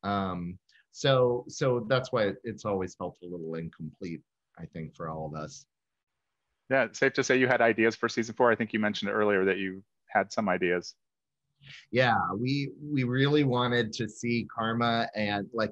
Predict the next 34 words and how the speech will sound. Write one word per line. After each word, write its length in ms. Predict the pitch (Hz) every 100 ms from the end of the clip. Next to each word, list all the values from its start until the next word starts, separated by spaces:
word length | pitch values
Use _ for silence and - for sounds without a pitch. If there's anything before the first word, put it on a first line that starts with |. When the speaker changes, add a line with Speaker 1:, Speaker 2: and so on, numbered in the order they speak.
| -
Speaker 1:
Karma 320 | 147 151 139 -
come 180 | 131 131
around 400 | 120 120 120 117
and 80 | 98
be 100 | 110
like, 180 | 107 117
"Maybe 280 | 135 175
I 80 | 156
made 220 | 147 143
a 40 | 135
mistake." 600 | 110 107 - 165 120 -
And 200 | 98 90 -
Karma 220 | 117 120 127
and 140 | 113 -
Amy 380 | 110 113 104 98 - _ _ _ -
really 300 | 131 147 156
explore, 640 | 127 - - 143 170 139
like, 260 | 101 104 - 95
"We 140 | 113
love 240 | 107 117 151
each 180 | 131 117
other 260 | 101 92
so 500 | - - - 135 143
much. 460 | 139 139 180 104 -
Maybe 280 | 120 120 143
this 280 | 139 135 139
is 220 | 190 135
the 100 | 113
way 140 | 92 87
it's 200 | 80 -
supposed 300 | 90 85 -
to 60 |
go." 380 | 82 85 80 80
And, 180 | 82